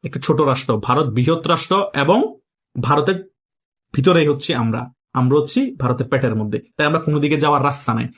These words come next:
আমাদের সকল কিছু স্টপ করে দিতে পারবে ভারত। ভারত সকল কিছু জানে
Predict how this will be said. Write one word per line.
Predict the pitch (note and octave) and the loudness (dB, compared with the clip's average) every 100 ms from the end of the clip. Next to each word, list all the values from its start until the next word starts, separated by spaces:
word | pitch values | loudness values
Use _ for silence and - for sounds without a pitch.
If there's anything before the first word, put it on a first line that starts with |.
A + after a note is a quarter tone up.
| _ _ | _ _
আমাদের | B2 C#3+ | -2 0
সকল | D#3 D#3 E3 D3+ | 0 0 0 0
কিছু | C#3 C#3+ | -2 -4
স্টপ | - C3+ | -4 -2
করে | C#3+ | -2
দিতে | C3 D3+ | 0 0
পারবে | D3+ C3+ | 0 -2
ভারত। | G#2+ A2+ B2 _ _ _ C3 | -2 -2 -6 _ _ _ 0
ভারত | D3 | 0
সকল | E3+ F#3 E3+ | 2 0 0
কিছু | E3+ F#3+ | 2 2
জানে | C3+ C#3+ E3 B3 - | 2 2 2 -2 -6